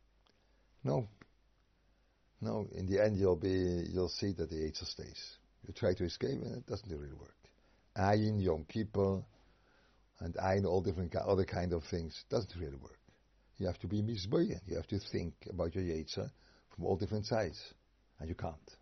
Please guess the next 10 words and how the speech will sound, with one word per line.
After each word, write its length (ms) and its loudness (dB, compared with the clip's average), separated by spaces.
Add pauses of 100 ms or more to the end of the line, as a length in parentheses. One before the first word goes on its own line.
(220)
You 80 -6
don't 160 0
want. 180 -8 (960)
You 100 0
really 220 4
don't 240 0
want. 260 0
It's 160 -10
like 300 -8
crazy. 560 -6